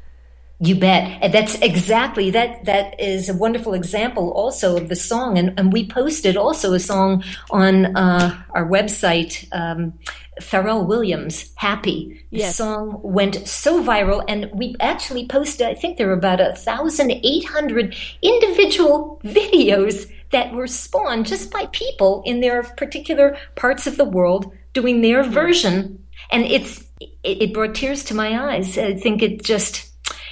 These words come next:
Speaker 1: it's a leveler. Uh, it,
Speaker 2: And again,
Speaker 1: it
Speaker 2: we're going back to music uniting. And we
Speaker 1: That's
Speaker 2: know it
Speaker 1: it.
Speaker 2: does, you know, but the, the
Speaker 1: Yeah.
Speaker 2: arts aren't there just to entertain us. They're there to educate us and invite us and speak to us and heal us.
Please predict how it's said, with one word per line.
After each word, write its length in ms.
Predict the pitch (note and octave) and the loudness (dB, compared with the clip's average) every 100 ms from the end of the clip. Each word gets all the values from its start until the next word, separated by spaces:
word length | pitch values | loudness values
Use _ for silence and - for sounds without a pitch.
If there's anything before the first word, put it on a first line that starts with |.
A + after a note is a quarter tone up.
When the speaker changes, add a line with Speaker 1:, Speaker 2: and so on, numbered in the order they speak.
| - - | -18 -8
Speaker 1:
it's 220 | - G3 | -6 -2
a 60 | A3 | -2
leveler. 680 | A3 A#3+ B3+ G#3 D#3+ D#3+ - - - | 2 2 2 0 0 -2 -12 -20 -8
Uh, 360 | F#3 G3+ F#3 F3+ | -4 0 2 0
it, 200 | F#3+ G3+ - | -2 -6 -6
Speaker 2:
And 100 | B3 | -6
again, 300 | A3+ A#3 - | -4 -2 0
Speaker 1:
it 140 | A3+ | 0
Speaker 2:
we're 80 | A3 | -2
going 140 | A3 | -4
back 220 | G#3 G#3+ - | -4 -6 -8
to 100 | G#3 | -8
music 480 | G3+ A3+ G#3+ F#3+ | -6 -6 -8 -8
uniting. 600 | G3+ F3 F3 A3 G#3+ F3+ - - - - - - | -8 -6 -6 -6 -8 -10 -12 -20 -20 -20 -12 -6
And 160 | G3 | -2
we 80 | G3+ | 0
Speaker 1:
That's 120 | G3+ | 0
Speaker 2:
know 120 | G#3 | 0
it 60 | G#3+ | 0
Speaker 1:
it. 80 | G3+ | -2
Speaker 2:
does, 500 | A#3+ A#3 F#3 F#3 - | -4 -6 -6 -8 -6
you 80 | G#3 | -4
know, 260 | G#3 F#3+ | -4 -4
but 180 | G#3 G#3+ | -6 -4
the, 200 | G#3+ F#3+ | -6 -8
the 140 | G#3+ G#3 | -8 -6
Speaker 1:
Yeah. 180 | G#3 A3 | -4 -2
Speaker 2:
arts 420 | C#4+ F3+ - - | -2 -4 -8 -10
aren't 300 | A3 C4+ G#3 | -6 -6 -4
there 160 | A#3 A3+ | -6 -4
just 220 | A3 - | -8 -8
to 80 | A3 | -10
entertain 540 | G#3 - B3+ A#3+ A#3 | -6 -6 -4 -4 -4
us. 280 | E3 A2+ - - - - | -6 -8 -16 -18 -16 -2
They're 140 | A3 | -2
there 140 | G3+ A3+ | -2 -6
to 140 | A3 - | -8 -8
educate 540 | G#3+ A3 A#3+ A#3 G#3 G#3 | -8 -8 -8 -8 -8 -8
us 120 | F#3+ | -8
and 140 | G3 | -6
invite 500 | F#3+ F3+ F#3 F#3 G#3 | -6 -8 -10 -10 -8
us 220 | F3+ - - - - | -8 -8 -12 -14 -12
and 140 | G3 | -12
speak 340 | F#3+ - B3 G#3+ | -10 -10 -12 -10
to 140 | G3 | -10
us 160 | F3 E3+ | -8 -8
and 120 | F3 | -10
heal 340 | F#3 A3 G#3+ E3+ | -6 -4 -4 -6
us. 280 | - - | -10 -16